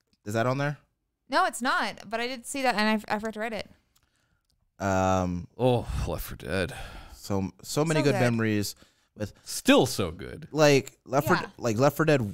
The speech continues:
Speaker 1: We got Left four Dead, and then the next year we got Left four Dead two,
Speaker 3: Yeah.
Speaker 2: Oof.
Speaker 1: and it was just so great.
Speaker 2: And then nothing.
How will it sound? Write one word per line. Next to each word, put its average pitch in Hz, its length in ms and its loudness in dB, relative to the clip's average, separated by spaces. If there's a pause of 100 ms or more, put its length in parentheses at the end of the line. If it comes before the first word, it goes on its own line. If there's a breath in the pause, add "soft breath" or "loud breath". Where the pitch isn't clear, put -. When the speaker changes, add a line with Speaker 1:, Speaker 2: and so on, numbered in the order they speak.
(240)
Speaker 1:
We 135 100 -4
got 120 120 4
Left 151 220 6
four 180 80 4
Dead, 127 320 6 (200 loud breath)
and 120 100 -4
then 147 200 2
the 131 100 0
next 135 540 2
year 143 380 8
we 123 80 6
got 120 140 4
Left 127 180 2
four 127 80 0
Dead 113 200 2
two, 151 460 0 (420)
Speaker 3:
Yeah. 80 180 -4
Speaker 2:
Oof. 95 180 -4
Speaker 1:
and 113 80 -2
it - 20 0
was 113 80 -2
just - 460 -4
so 110 380 0
great. 90 380 0
Speaker 2:
And 220 120 -6
then 208 180 -2
nothing. 226 460 -2